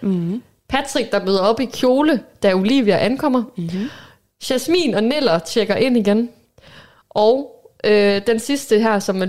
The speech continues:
Speaker 2: vi har valgt at tilføje, efter vi har set, øh, finaleafsnittet. Vivi skifter Lukas ud med Sara i troskabstesten.
Speaker 1: Ja.
Speaker 2: Så hele twistet, ikke selve troskabstesten,
Speaker 1: Nej.
Speaker 2: men twistet, inden det
Speaker 1: Twistet.
Speaker 2: sker.
Speaker 1: Kæmpe øjeblik, ja.
Speaker 2: Ja, så der er noget at gå ind og, øh, og gøre. I skal simpelthen gå ind og stemme.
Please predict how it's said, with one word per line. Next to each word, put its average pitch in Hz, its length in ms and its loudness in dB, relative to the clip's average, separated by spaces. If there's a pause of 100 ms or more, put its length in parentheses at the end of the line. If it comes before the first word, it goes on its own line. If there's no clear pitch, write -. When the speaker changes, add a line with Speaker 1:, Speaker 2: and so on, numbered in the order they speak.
Speaker 2:
vi 208 120 0
har 208 140 2
valgt 220 200 0
at 208 80 0
tilføje, 240 440 0
efter 196 280 -4
vi 180 40 0
har 185 80 0
set, 220 360 -2
øh, 180 120 0
finaleafsnittet. 196 920 -2
Vivi 233 380 0
skifter 208 380 -2
Lukas 214 400 0
ud 208 120 2
med 190 100 -4
Sara 185 500 0
i 196 80 -4
troskabstesten. 160 800 -4
Speaker 1:
Ja. 165 80 -10
Speaker 2:
Så 202 100 -2
hele 285 300 0
twistet, 269 500 -4
ikke - 160 0
selve 208 180 -2
troskabstesten, 220 640 -2
Speaker 1:
Nej. 208 80 -10
Speaker 2:
men 214 120 -2
twistet, 214 440 -4
inden 202 180 2
det 185 80 0
Speaker 1:
Twistet. 180 260 -6
Speaker 2:
sker. 151 100 -2 (220)
Speaker 1:
Kæmpe 220 360 -2
øjeblik, 165 360 -2 (200)
ja. 170 120 -2 (260)
Speaker 2:
Ja, 247 120 -2 (180)
så - 200 -4
der 277 80 -2
er 294 360 0
noget 311 520 2
at 220 60 0
gå 247 80 0
ind 269 300 -2
og, 202 500 4
øh, 202 300 2
og 208 120 -4
gøre. 247 320 0
I - 20 -4
skal 240 180 -6
simpelthen 277 240 0
gå 269 60 2
ind 269 120 0
og 254 60 0
stemme. 269 380 -2